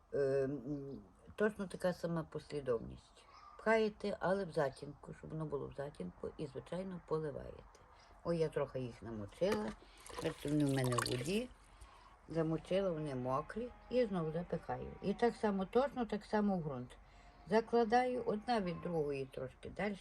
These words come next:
Тут тісніше, бо тут, м, такі, е, ті гнізда, таке, таку величину мають. І, і так я мушу їх робити. І, е, через навесні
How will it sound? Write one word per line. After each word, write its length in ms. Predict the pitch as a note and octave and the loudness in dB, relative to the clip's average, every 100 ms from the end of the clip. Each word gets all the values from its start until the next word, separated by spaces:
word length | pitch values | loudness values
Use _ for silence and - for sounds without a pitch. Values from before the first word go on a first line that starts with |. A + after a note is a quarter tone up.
| - D#3+ | -8 -8
Тут 180 | E3 D#3 | -8 -8
тісніше, 520 | - C3+ D#3 C3 - | -12 -8 -8 -8 -8
бо 140 | C#3 C#3 | -6 -4
тут, 200 | C#3+ C3+ - - - - - - | -4 -6 -12 -20 -20 -20 -14 -8
м, 240 | C#3 C3+ | -4 -4
такі, 420 | C3+ C3 C#3+ C#3 C3+ | -6 -6 -2 -2 0
е, 140 | C#3 C3+ | -2 -2
ті 220 | - C3 | -4 -4
гнізда, 540 | E3 B3 G3+ D#3 C#3 - - - - - - | 0 -2 2 4 4 2 -18 -20 -20 -14 -8
таке, 300 | C#3 - C#3 - | -6 -4 -6 -2
таку 280 | C#3+ - C3+ | -4 -2 -4
величину 560 | C3 B2 B2 C3 B2+ | -2 -4 -6 -8 -6
мають. 540 | B2+ A#2+ A2+ A2+ - - - - - - - | -6 -8 -10 -12 -14 -20 -20 -20 -20 -14 -4
І, 160 | G3 | -4
і 260 | F#3+ F#3 F3 | -2 -4 0
так 280 | F#3+ F#3 F3+ | 2 2 2
я 100 | E3+ | 2
мушу 340 | D#3+ D3+ D#3+ | 0 -4 -8
їх 220 | D3 - | -8 -6
робити. 300 | C#3+ B2+ - - - - - - - - - - - | -6 -6 -8 -10 -20 -20 -20 -20 -20 -20 -20 -20 -4
І, 100 | D#3 | 4
е, 760 | E3 D#3+ D3 G#2+ E3+ E3 D3+ C3 | 8 10 10 10 10 10 8 4
через 560 | - F#3+ F3+ - - - - - _ - _ - _ - - - | 4 6 6 4 -10 -16 -20 -20 _ -20 _ -20 _ -20 -20 -4
навесні 640 | F#3 F#3+ F#3 - A#3 C#4+ | 2 4 4 2 2 2